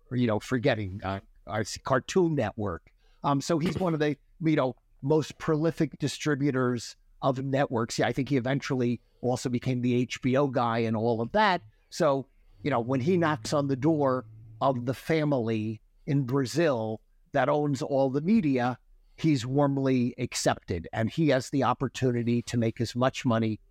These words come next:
as he can deliver because he's now, you know, a participant in the business. And if he can turn it into a twenty million dollar a year business for him, he can end up making two and three times more than he did, uh, per year in his,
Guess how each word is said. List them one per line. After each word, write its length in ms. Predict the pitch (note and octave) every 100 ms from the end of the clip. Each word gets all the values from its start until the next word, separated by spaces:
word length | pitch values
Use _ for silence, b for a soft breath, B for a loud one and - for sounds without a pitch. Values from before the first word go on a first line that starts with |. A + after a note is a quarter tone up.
| _
as 140 | G#2+ A2+
he 120 | B2
can 180 | - A2+
deliver 440 | A2 G2+ F#2 E2 - _
because 300 | - A2 G#2+
he's 220 | - A#2+ B2+
now, 360 | G#2+ G2+ G2+ - - - -
you 100 | B2
know, 140 | G2 -
a 120 | A#2
participant 1000 | - B2 - - A2+ G#2+ F2+ F#2 E2 - _ -
in 120 | - A#2+
the 80 |
business. 400 | A2 A2+ - F#2+
And 100 | G2+ G#2
if 80 |
he 120 | - A#2+
can 180 | C3+
turn 280 | A#2 A#2+ A2+
it 120 | A2
into 500 | A2 G#2+ - A#2 G#2 G#2+ _ _ -
a 100 | A2
twenty 500 | - C3 A#2 A2+ A2
million 400 | A2 A2+ G#2+ A2
dollar 220 | A2 G2+
a 60 | A2
year 380 | A2 A2+ G2+ G#2 _ _ -
business 280 | E3+ C3 G2+
for 180 | A#2
him, 260 | G2+ G2+ G2+ - _ -
he 120 | C3+
can 180 | - A#2
end 180 | A2+ A#2
up 80 |
making 420 | A#2+ A2 - G#2+ G2+
two 220 | B2 A2+
and 120 | G#2
three 180 | A2+ A2
times 300 | G#2 A2 -
more 200 | G#2+ G#2+
than 160 | G#2+
he 100 | G2+
did, 340 | G2+ A2+ G#2 G#2 _ _ _
uh, 180 | A2+ G2+
per 240 | - - A#2+
year 360 | G#2 G2+ G2+
in 120 | G#2
his, 320 | G#2 G2+ -